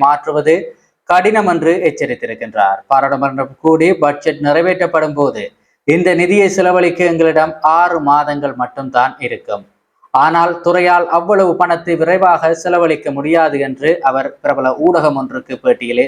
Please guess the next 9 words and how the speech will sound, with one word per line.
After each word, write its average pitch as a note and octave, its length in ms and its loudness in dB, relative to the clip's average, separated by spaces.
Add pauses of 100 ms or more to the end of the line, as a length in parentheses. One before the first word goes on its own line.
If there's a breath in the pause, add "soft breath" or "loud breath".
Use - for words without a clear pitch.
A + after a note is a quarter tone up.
தெரிவித்திருக்கின்றார். G#2+ 840 -2 (400)
இருப்பினும் F3+ 540 2
தற்போதைய F3 500 0
ஒப்பந்தங்களை E3+ 600 0
விரிவுபடுத்துதல், E3 720 2
அமெரிக்காவின் D#3+ 540 0
வெளிநாட்டு E3+ 420 0
இராணுவ E3+ 460 2
விற்பனை, C#3+ 380 -6